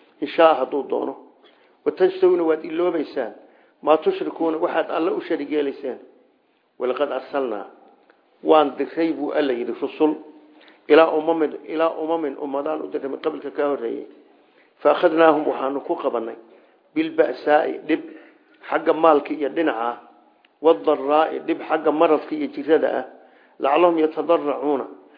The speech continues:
si ay u khushuucaan oo u soo noqdaan oo u soo dabcaan.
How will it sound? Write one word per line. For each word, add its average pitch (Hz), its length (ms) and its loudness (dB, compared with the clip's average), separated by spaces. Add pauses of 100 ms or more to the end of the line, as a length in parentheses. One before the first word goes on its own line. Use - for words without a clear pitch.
(100)
si - 180 2
ay 156 100 8
u 165 100 2
khushuucaan 151 580 -4
oo 156 80 -8
u 156 40 -10
soo 147 180 -6
noqdaan 135 360 -6 (540)
oo 165 100 -4
u 202 60 -2
soo 147 200 -4
dabcaan. 113 380 -8